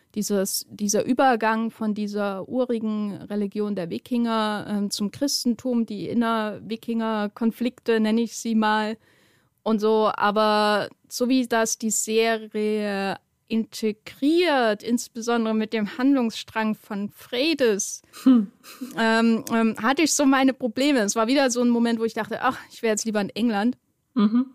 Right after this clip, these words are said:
Speaker 1: Generell wahrscheinlich auch, weil ich nicht gerne in der Natur bin und campe. Ich glaub, dir geht das anders. Das ist vielleicht auch so ein prinzipieller Unterschied zwischen uns und <laughs> Grund für unsere Vikings-Liebe und Abneigung. Aber, ähm, wie, wie hast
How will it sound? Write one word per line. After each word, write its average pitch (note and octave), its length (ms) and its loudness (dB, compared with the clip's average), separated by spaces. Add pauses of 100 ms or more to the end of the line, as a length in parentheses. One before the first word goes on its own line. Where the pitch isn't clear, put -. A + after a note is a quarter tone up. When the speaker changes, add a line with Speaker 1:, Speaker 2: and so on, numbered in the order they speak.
(240)
Speaker 1:
Generell A#3 400 2
wahrscheinlich A3 340 -2
auch, G3+ 120 0
weil A3+ 120 2
ich G#3+ 80 -2
nicht A#3 160 -2
gerne A3+ 200 2
in A3+ 60 2
der G#3+ 100 0
Natur G3+ 340 -2
bin A3 180 -2
und F#3+ 140 -6
campe. C4 340 0
Ich F#3+ 140 -6
glaub, G3+ 200 -10
dir A3 120 -4
geht G#3 160 -6
das G3+ 120 -6
anders. A3+ 360 0
Das - 100 -10
ist - 40 -16
vielleicht - 380 -6
auch G#3 60 -2
so - 140 -6
ein G#3 180 0
prinzipieller A3 640 2
Unterschied C4+ 460 2
zwischen A#3+ 300 -2
uns C4 260 4
und A#3 220 2
<laughs> - 120 -20
Grund E4 280 4
für B3+ 180 0
unsere C4+ 540 2
Vikings-Liebe A#3+ 640 -2
und A3+ 160 -2
Abneigung. C4 520 2
Aber, A#3 360 0 (920)
ähm, A3+ 340 4
wie, A#3 360 2
wie A3 180 0
hast A3 320 -4